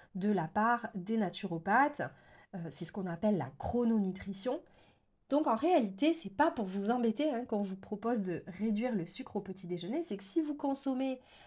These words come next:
euh, le classique petit déjeuner français avec, euh, des sucres rapides, le jus d'orange, la viennoiserie,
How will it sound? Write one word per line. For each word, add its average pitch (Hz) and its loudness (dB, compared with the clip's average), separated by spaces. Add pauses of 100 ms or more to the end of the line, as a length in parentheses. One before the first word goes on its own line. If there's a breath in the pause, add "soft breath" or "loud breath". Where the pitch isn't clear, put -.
(180 loud breath)
euh, 165 -6 (480)
le 226 4
classique 269 -2
petit 220 -6
déjeuner 196 0
français 214 -4 (720)
avec, 220 4
euh, 170 0 (380 loud breath)
des 233 2
sucres 277 -2
rapides, 226 -2
le 208 0
jus 220 0
d'orange, 214 2
la 175 0
viennoiserie, 214 0